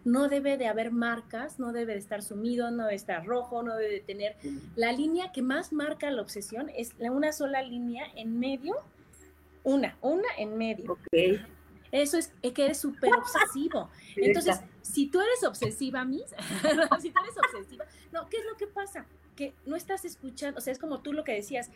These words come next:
Speaker 1: razonas, razonas, razonas y no fluyes.
Speaker 2: Sí.
Speaker 1: ¿No? Bueno,
Speaker 2: Sí, porque aquí es
Speaker 1: continuamos.
Speaker 2: cuando,
Speaker 1: ¿Mm?
Speaker 2: aquí es cuando nos conectamos con el mundo espiritual.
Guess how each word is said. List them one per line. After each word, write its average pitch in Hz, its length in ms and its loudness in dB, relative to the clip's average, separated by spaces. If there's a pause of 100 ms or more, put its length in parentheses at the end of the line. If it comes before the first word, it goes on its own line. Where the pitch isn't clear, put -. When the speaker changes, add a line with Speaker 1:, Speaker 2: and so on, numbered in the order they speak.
(140)
Speaker 1:
razonas, 269 580 -2
razonas, 254 480 -6
razonas 254 480 -8
y 240 80 -2
no 247 160 -2
fluyes. - 600 -6 (640)
Speaker 2:
Sí. 147 140 -6 (1400)
Speaker 1:
¿No? 311 280 0 (520)
Bueno, 180 240 2
Speaker 2:
Sí, - 340 4
porque 339 240 6
aquí 202 160 2
es 196 60 -4
Speaker 1:
continuamos. - 40 -12
Speaker 2:
cuando, 311 220 8 (320)
Speaker 1:
¿Mm? 269 100 0 (100)
Speaker 2:
aquí 254 200 4
es 302 100 2
cuando 302 220 6
nos 254 160 4
conectamos 240 560 4
con 208 180 4
el 202 100 6
mundo 208 220 6
espiritual. 175 680 2